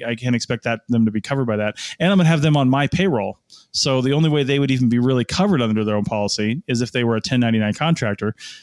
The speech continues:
which I also can't do. So, uh, yeah, it's complicated. So speaking of complicated, though, this is a small project. This is a seventy-five hundred acre survey that's probably gonna take, and actually we're, we're knocking out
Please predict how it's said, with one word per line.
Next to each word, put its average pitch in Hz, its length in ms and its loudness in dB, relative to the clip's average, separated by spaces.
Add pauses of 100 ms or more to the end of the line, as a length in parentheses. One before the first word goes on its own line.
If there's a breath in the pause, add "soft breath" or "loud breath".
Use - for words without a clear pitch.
(100)
which 131 120 -4
I 147 60 2
also 170 200 0
can't 110 240 -4
do. 104 140 -6 (400 loud breath)
So, 110 460 -2 (1200 loud breath)
uh, 156 240 2 (400 loud breath)
yeah, 110 200 -4
it's - 100 -8
complicated. 107 540 -6 (100)
So - 140 0
speaking 202 340 0
of 127 80 -2
complicated, 165 460 0
though, 107 240 -2 (160)
this 202 240 0
is 160 120 0
a 147 60 2
small 170 260 0
project. 101 460 -6 (120)
This 135 180 -2
is - 100 -2
a 135 80 -2
seventy-five 156 540 0
hundred 131 220 2
acre 120 180 -2
survey 110 440 0 (360 loud breath)
that's 113 100 -6
probably 143 260 -2
gonna 135 140 2
take, 120 540 -4
and 139 280 0
actually 139 380 0
we're, 120 460 0
we're 117 160 -2
knocking 123 340 0
out 117 240 -2